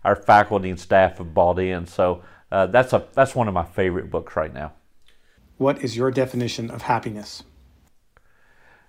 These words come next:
Speaker 1: My definition of happiness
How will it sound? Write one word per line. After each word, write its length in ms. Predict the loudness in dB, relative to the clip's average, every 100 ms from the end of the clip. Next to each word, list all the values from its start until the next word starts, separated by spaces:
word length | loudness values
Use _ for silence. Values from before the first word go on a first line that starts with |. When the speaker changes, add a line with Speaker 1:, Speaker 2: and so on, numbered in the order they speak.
| _ _ -14
Speaker 1:
My 340 | 0 2 2
definition 1200 | 0 -8 2 6 6 4 -2 0 -2 -2 -6 -6
of 220 | -6 -6
happiness 1000 | -4 0 0 0 -6 -6 -6 -8 -16 -20